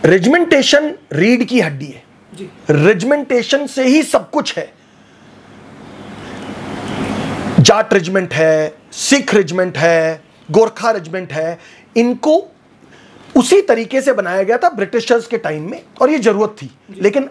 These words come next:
Speaker 1: आज के दिन में आपको मैं एक छोटा सा दूसरा example देता हूँ।
Speaker 2: जी।
Speaker 1: जैसे इंडियन आर्मी है वैसे इंडियन नेवी भी है, इंडियन एयरफोर्स भी है। इंडियन नेवी में कोई regimentation नहीं है।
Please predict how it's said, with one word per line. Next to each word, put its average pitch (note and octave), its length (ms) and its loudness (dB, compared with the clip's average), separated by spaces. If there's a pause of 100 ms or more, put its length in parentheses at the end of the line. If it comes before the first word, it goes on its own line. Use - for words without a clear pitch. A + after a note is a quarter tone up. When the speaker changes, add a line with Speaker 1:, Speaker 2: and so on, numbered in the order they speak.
Speaker 1:
आज F#3+ 280 2
के C4 140 0
दिन F3+ 140 -8
में A3+ 280 -4
आपको G3 240 -4
मैं C4+ 100 2
एक C#4 160 -2
छोटा - 300 0
सा D4 120 -2
दूसरा F#3+ 260 -4
example D3+ 360 -8
देता C3 220 -18
हूँ। - 220 -20
Speaker 2:
जी। F3+ 100 -16 (800)
Speaker 1:
जैसे G#3+ 320 4
इंडियन A#3 240 2
आर्मी F#3 280 -6
है C#4 120 0
वैसे A#3 440 -4 (220)
इंडियन G#3+ 280 0
नेवी F3 280 2
भी - 100 -4
है, A#2+ 320 -14
इंडियन A#3 220 4
एयरफोर्स G#3 420 -2
भी F3 80 -14
है। - 120 -18 (420)
इंडियन A3 320 2
नेवी F3+ 240 0
में A#3 140 -2
कोई G3+ 200 2
regimentation D#3+ 560 -4
नहीं - 220 -14
है। - 80 -20